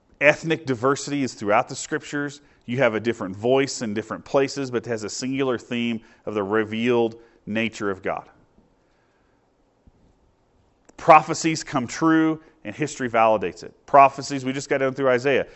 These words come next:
Things predicted in Isaiah come true later. We have consistent prophecies. God says it's happening,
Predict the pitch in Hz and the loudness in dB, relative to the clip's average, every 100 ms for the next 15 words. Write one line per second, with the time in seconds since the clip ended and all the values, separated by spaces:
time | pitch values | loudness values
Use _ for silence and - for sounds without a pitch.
0 | - - 127 - 120 127 135 147 147 156 | -12 -6 -6 -4 -2 -2 -2 -2 0 0
1 | 147 127 120 117 - - - 147 135 - | 0 0 2 0 -4 -18 -4 -4 -4 -6
2 | 147 139 113 110 117 92 73 - - - | -2 0 0 2 2 0 -8 -14 -12 -4
3 | 120 120 - 127 104 - 143 - 143 - | 2 2 0 -8 -8 -4 -6 -6 -10 -2
4 | - 135 135 110 104 90 101 117 127 123 | 4 4 4 -4 -10 -8 0 2 2 0
5 | - 127 120 104 - 120 139 190 202 226 | 0 0 0 -4 -2 0 0 0 -4 -4